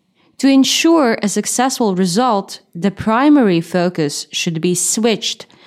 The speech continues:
from digital to experience transformation. Why digital transformation in banking fails?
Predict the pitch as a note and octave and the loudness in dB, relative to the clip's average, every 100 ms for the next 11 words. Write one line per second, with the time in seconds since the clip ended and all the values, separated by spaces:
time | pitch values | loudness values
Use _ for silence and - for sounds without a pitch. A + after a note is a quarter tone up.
0 | - - F#3+ F3+ D#3+ B3+ B3+ A#3+ F#3 F3 | -20 -6 -2 0 2 2 2 0 0 -2
1 | F3+ - _ _ - G3+ F#3+ F3+ F3 - | -2 -6 _ _ -6 0 2 2 -2 -8
2 | - F3+ F3 - - G3 F#3 D3+ C3 - | -4 -4 -4 -6 -2 2 2 0 -2 -4
3 | D#3 C#3+ D3+ D3 C#3+ C#3+ - - - _ | -4 -4 -2 0 0 -4 -6 -10 -12 _
4 | _ _ _ _ _ _ _ - G3 B3+ | _ _ _ _ _ _ _ -4 0 2
5 | D#4 E4 C#4 B3 A#3+ A#3 G3 - F#3 F3+ | 2 2 2 2 0 0 -2 -2 -2 -2
6 | F3+ E3+ F3+ A#3+ - A3 - F3 D#3 E3+ | -2 0 0 0 0 -2 0 -2 0 -2
7 | E3+ F3+ F3+ E3 - - F3 D#3 D3 - | -4 -2 0 -2 -4 -6 -2 -2 -2 -6
8 | - - | -10 -12